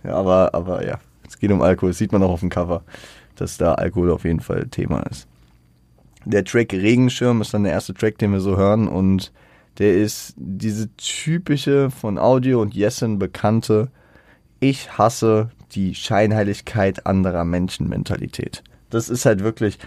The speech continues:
das ist so das Mantra bei denen und hier in dem Track vor allem. Also wer sich mehr mit deren Musik schon auseinandergesetzt hat, der, der kennt das, der, der, der weiß, das ist bei Audio und Jessin halt so. Ihr werdet hier,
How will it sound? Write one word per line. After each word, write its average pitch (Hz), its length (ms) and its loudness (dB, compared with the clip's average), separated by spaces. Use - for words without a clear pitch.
das 123 120 -2
ist 110 140 -2
so 110 80 0
das 92 160 -4
Mantra 101 340 2
bei 90 140 2
denen 92 260 4
und 87 220 -2
hier 107 260 -2
in 92 80 0
dem 87 140 -2
Track 101 260 -2
vor - 160 -4
allem. 98 160 0
Also 92 180 -4
wer 104 140 4
sich 101 160 -4
mehr 110 160 4
mit 107 160 2
deren 98 240 4
Musik 95 320 -2
schon 104 140 -4
auseinandergesetzt 98 840 0
hat, 98 180 -2
der, 90 200 0
der 87 80 -6
kennt - 260 -4
das, 90 140 0
der, 82 240 -4
der, 78 160 -4
der 80 120 0
weiß, 95 260 2
das 90 180 -8
ist - 160 -8
bei 95 120 4
Audio 95 260 2
und 87 60 0
Jessin 90 300 -2
halt - 160 -8
so. - 200 -12
Ihr 90 80 -10
werdet 110 200 2
hier, 113 200 2